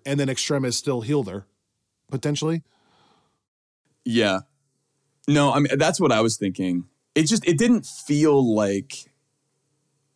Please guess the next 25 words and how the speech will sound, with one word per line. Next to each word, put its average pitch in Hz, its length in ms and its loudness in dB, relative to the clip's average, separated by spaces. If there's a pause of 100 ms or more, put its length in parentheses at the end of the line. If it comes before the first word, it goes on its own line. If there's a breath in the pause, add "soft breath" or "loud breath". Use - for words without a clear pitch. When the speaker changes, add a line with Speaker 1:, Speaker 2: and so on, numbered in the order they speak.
(300)
Speaker 2:
it 120 100 -10
didn't 180 220 2
feel 139 260 2
like 110 220 2
the 101 140 0
end 95 120 0
of 90 80 -6
her 92 120 -6
story 85 400 -6
to - 120 -8
me. 78 240 -8 (1300 loud breath)
Speaker 1:
Well, 147 160 2
then 185 140 6
Speaker 2:
But 196 40 6
Speaker 1:
the 175 80 2
question 156 420 0
is, 135 400 0 (520)
did 151 260 2
she 190 380 2
behind 143 680 0
Gravik's 135 500 0
back 170 500 -2 (160)
use 143 300 2
the 131 100 -2
machine 107 540 -6